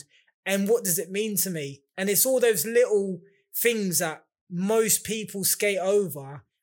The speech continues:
I feel like that's why it's resonated with people, because <clears throat> those little things translate to everybody's story.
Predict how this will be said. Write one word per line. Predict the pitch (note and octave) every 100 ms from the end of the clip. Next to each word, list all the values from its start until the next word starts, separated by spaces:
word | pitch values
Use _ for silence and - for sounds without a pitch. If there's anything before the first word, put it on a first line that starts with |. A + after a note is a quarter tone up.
| _
I | F#3+
feel | - G#3
like | F#3 D#3
that's | F3+ D3 -
why | F#3 E3+
it's | C#3 -
resonated | F#3 F#3+ G#3+ F#3 E3+
with | D#3+
people, | F3+ E3 D#3
because | C3+ D#3 - G#3+ F3+ - - - _ _ _ - -
<clears throat> | C#4+ C4+ F3 G#2 _ _ _ - -
those | G#3+ G#3+
little | G3+ B3 F#3+
things | A3+ G#3+ F3+
translate | - F#3 F3 C#3+ F#3 F3 B2+ _ _ _ _
to | - - -
everybody's | G3 F3 F#3 F3 D#3+ D3+
story. | - F#3+ F3+ E3 D3 B2+ A#2